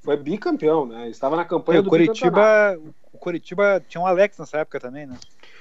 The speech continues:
Speaker 1: Eu não, eu não me lembro se o Alex ainda tava, mas, eh, enfim, se não tava, tava ali no final, tá? Mas eu me lembro que, pô, vou ver esse jogo, Cruzeiro e Curitiba, sábado de tarde. Liguei a televisão, o Cruzeiro estava de amarelo,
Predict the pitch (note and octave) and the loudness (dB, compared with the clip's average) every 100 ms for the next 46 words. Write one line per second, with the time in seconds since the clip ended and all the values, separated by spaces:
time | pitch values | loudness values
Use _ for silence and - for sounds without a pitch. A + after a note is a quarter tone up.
0 | - - - G3 A3+ A#3 - G#3 A3 A3 | -20 -12 2 4 4 4 4 4 6 2
1 | A#3+ - A#3 A#3 - A3+ A#3+ D4 A#3+ - | 2 2 0 0 0 0 2 0 -2 -2
2 | G3+ C4 B3+ D4+ - G#3 G#3+ G#3+ F#3 G#3+ | -4 -4 -10 -20 -20 -10 -8 -8 -8 -6
3 | G#3+ G#3+ G#3+ G#3+ G#3+ A3 A#3+ - D4 G3 | -6 -6 -8 -8 -8 -10 -12 -8 -6 -6
4 | - G#3 G3+ C4+ B3 C4 A#3+ B3 B3+ A#3 | -4 -4 0 -2 0 -4 -4 -6 -10 -6
5 | C#3 A2+ - B2 B2 C#3 D3 F3 F3 F#3+ | -6 -6 -18 -12 -8 -6 -4 -2 -2 -2
6 | G#3 - A3+ C#4 F#3 F#3+ G#3 C4 G3 D#3+ | -6 -8 -4 2 4 4 0 -4 -6 -8
7 | - C3+ G#3 A3 F#3+ - D#3 C3 - - | -8 -2 -2 -2 -6 -4 -6 -6 -12 -14
8 | - G3 A3 G#3 G#3 - D3 A2 - - | 2 2 4 4 2 4 2 0 -10 -20
9 | - - - - - - - - - G3+ | -20 -16 -16 -16 -20 -20 -20 -20 -4 -2
10 | F#3 A3 B3 A#3+ G#3+ E3+ E3 C#3 - G3 | 4 4 4 0 -4 -2 -2 -2 -8 -10
11 | G3+ F#3 C#3+ F#3 A#3+ A#3 - F#3+ F3 F3 | -4 -4 0 4 4 2 -2 -2 0 -6
12 | D3 E3+ - G#3 C4+ A#3+ E3 D3 F3 C#4 | -6 -10 2 2 4 2 2 0 -2 -6